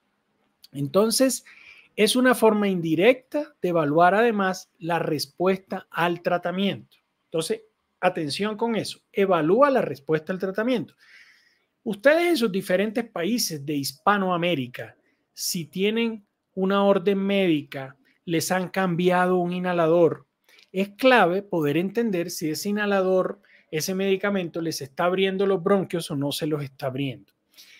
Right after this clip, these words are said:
Pero además, como les dije antes, ayuda a evaluar la gravedad de la obstrucción en la vía respiratoria, porque se puede monitorear en la casa. Ese es el gran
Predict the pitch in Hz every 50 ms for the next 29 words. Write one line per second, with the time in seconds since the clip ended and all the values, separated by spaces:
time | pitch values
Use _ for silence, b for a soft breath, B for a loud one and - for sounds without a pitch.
0 | b b b b - 226 247 285 311 339 339 302 269 240 247 240 233 226 - -
1 | - - _ _ _ _ _ _ _ - - 151 151 151 147 143 131 120 143 165
2 | 180 214 226 220 196 165 147 - 165 156 - - - 185 170 156 175 190 180 175
3 | 180 190 196 220 226 247 269 269 247 220 190 175 175 165 185 175 170 185 180 170
4 | 170 170 170 170 160 156 147 143 151 185 254 285 214 135 123 131 135 139 139 135
5 | - - 131 131 117 - - - 196 226 233 208 180 156 143 135 131 120 131 165
6 | 196 190 175 - 170 151 - _ - 170 160 147 139 - 233 247 190 127 113 -
7 | _ B B B B B B B B - 226 233 233 - 233 - 269 262 - 190
8 | 180 170 170 175 - _ _ - 160 165 160 151 143 156 139 135 139 151 160 165
9 | 170 - _ _ _ - 165 151 147 131 123 123 - 147 135 - - - - _
10 | _ _ _ - 156 156 - 226 214 220 - 202 180 160 143 143 165 190 208 220
11 | 214 196 180 185 -